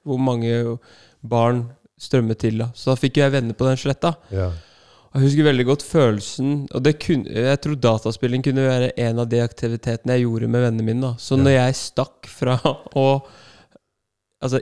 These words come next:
Speaker 1: ikke jobbe for familiebedriften,
Speaker 2: Mm.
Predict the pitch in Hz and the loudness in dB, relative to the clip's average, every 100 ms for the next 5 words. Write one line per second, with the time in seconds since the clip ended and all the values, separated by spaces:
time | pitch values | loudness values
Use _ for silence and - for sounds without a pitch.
0 | - - - 139 139 117 110 131 131 - | -2 -6 0 2 2 2 2 2 0 -4
1 | - 123 127 120 113 110 110 113 - 160 | -4 0 2 2 0 -2 -2 -2 -2 -2
2 | 117 - 107 92 82 | -2 -10 -10 -8 -8